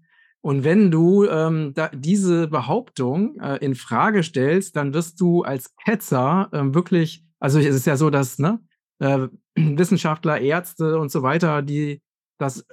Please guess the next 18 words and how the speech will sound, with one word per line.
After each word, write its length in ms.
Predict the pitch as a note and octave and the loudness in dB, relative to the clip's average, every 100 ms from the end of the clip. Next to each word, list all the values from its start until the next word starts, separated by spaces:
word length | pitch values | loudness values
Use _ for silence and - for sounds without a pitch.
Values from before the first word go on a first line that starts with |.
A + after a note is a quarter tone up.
| _ | _
sich 280 | - C3+ C#3 | -2 0 2
öffentlich 380 | E3 F3+ D#3+ C#3+ | 2 4 2 2
dagegen 360 | C#3+ C3 C#3+ | 2 2 2
stellen, 320 | E3+ E3+ D#3 D3+ | 2 2 2 0
dass 160 | D3+ | -2
sie 100 | D3 | -4
teilweise 480 | C3+ C#3+ C#3+ C#3+ C#3+ | -2 -2 0 -2 -2
ihre, 460 | C#3 C3 B2+ B2 B2+ | -2 0 0 0 -2
ihren 280 | C3 B2 | -2 0
Job 180 | A#2+ G3+ | 0 -2
verlieren 600 | - A#2 A2+ A#2 F#3+ G3+ | -2 0 0 0 0 0
oder 240 | C3 B2 A#2+ | -2 -4 -4
ihre 460 | B2 A#2+ A#2 A#2 A#2 - | -4 -4 -4 -6 -12 -18
Zulassung, 800 | - F#3+ D#3 A#2+ B2 C#3 D#3 E3+ | 0 2 4 2 0 -2 0 -2
äh, 160 | C3+ B2+ | -4 -4
verlieren 360 | C#3 B2+ D#3+ | -2 0 0
als 160 | C3 B2 | -2 -2
Ärzte. 560 | B2 B2+ - E3 G3 | -4 -4 -2 -2 0